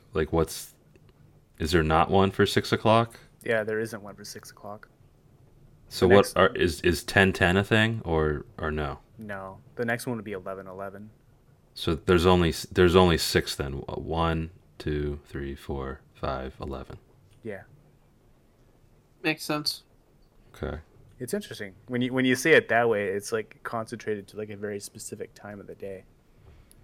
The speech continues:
Speaker 3: Mm-hmm.
Speaker 1: So when you,
Speaker 3: I mean,
Speaker 1: your
Speaker 3: it could be
Speaker 1: clock,
Speaker 3: military
Speaker 1: your
Speaker 3: time,
Speaker 1: clock
Speaker 3: though, too.
Speaker 1: then, that's true.
Speaker 2: Oh.
Speaker 3: Twenty-two twenty-two?
Speaker 1: But even then, twenty-two twenty-two.
Speaker 2: That's a good
Speaker 1: Yeah.
Speaker 2: point.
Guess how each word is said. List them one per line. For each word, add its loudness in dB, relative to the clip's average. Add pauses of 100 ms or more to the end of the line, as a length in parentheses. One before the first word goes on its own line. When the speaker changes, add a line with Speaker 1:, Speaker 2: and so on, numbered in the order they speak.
(280)
Speaker 3:
Mm-hmm. 0 (800)
Speaker 1:
So 0
when 2
you, 4
Speaker 3:
I 8
mean, 8
Speaker 1:
your 10
Speaker 3:
it 10
could -4
be 6
Speaker 1:
clock, 12
Speaker 3:
military 10
Speaker 1:
your 8
Speaker 3:
time, 12
Speaker 1:
clock 2
Speaker 3:
though, 8
too. 8
Speaker 1:
then, 0 (380)
that's -4
true. -4 (240)
Speaker 2:
Oh. -12 (420)
Speaker 3:
Twenty-two 8
twenty-two? 6 (140)
Speaker 1:
But -14
even -20 (420)
then, -12
twenty-two -6
twenty-two. -8 (320)
Speaker 2:
That's -20
a -14
good -10
Speaker 1:
Yeah. -12
Speaker 2:
point. -12